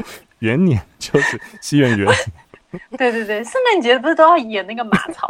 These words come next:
Speaker 2: 诞生那个戏？
Speaker 1: <laughs> 我们要岔去讲圣诞节。
Speaker 2: 哦，对，
Speaker 1: 好，拉回来，拉回来。
Speaker 2: 那一年可能就是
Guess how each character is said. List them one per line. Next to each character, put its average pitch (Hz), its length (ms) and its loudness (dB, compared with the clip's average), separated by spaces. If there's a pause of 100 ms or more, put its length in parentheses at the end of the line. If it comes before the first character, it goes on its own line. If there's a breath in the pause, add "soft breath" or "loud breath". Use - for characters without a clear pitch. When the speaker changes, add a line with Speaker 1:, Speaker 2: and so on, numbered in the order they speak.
(120)
Speaker 2:
诞 208 200 -8
生 196 180 -14
那 202 60 -18
个 233 100 -10
戏？ - 400 -6 (680)
Speaker 1:
<laughs> - 760 -8
我 139 80 -2
们 180 180 -4
要 170 100 0 (160)
岔 170 140 4
去 160 180 -2
讲 - 220 -6
圣 - 320 -2
诞 151 100 0 (120)
节。 - 200 -12 (1700 loud breath)
Speaker 2:
哦， 269 200 2
对， 453 200 2
Speaker 1:
好， - 80 0
拉 120 160 2
回 113 80 0
来， - 60 0
拉 - 40 -4
回 - 80 2
来。 - 0 -
Speaker 2:
那 - 0 -
一 415 140 0
年 220 320 -2
可 226 120 -2
能 202 160 -4
就 285 160 -4
是 262 240 -6